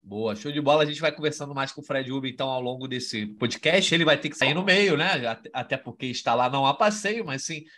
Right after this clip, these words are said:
para a cobertura, então certamente muitos compromissos. Vou passar a bola pro xará dele, Fred Gomes,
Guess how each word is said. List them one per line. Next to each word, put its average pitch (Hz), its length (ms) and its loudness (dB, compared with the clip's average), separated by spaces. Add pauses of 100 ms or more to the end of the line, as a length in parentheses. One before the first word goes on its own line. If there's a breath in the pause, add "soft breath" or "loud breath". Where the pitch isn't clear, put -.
(260 soft breath)
para 165 180 6
a 160 40 2
cobertura, 196 600 -4
então 170 240 -6
certamente 165 600 -6
muitos 156 280 -12
compromissos. 196 680 -8 (320 soft breath)
Vou 214 160 -4
passar 202 460 4
a - 20 4
bola 156 340 4
pro 180 200 -6
xará 170 320 0
dele, 175 260 -4
Fred 160 420 -4
Gomes, 214 400 -6